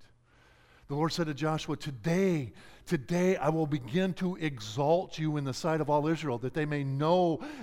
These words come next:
that a-, as I was with Moses, so I will be with you." Now, as I'm applying it, I'm not say-, I'm not thinking, "Oh, good,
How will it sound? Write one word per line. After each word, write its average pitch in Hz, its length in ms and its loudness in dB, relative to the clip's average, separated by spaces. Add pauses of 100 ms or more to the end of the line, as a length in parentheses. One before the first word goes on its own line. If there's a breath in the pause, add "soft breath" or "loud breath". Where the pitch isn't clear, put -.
that 156 120 2
a-, 165 260 4
as 156 280 0
I 170 140 4
was 156 280 2
with 165 260 2
Moses, 151 540 0
so 156 320 -2
I 147 160 -2
will 147 220 -2
be 139 240 -4
with 147 260 -4
you." 170 300 0 (240 loud breath)
Now, 165 160 2
as 165 200 -2
I'm 240 140 4
applying 180 460 0
it, 143 80 0
I'm 147 180 0
not 147 180 -2
say-, 160 300 -4
I'm 151 140 -4
not 151 200 -2
thinking, 139 460 -2 (380 loud breath)
"Oh, 208 160 8
good, 196 400 4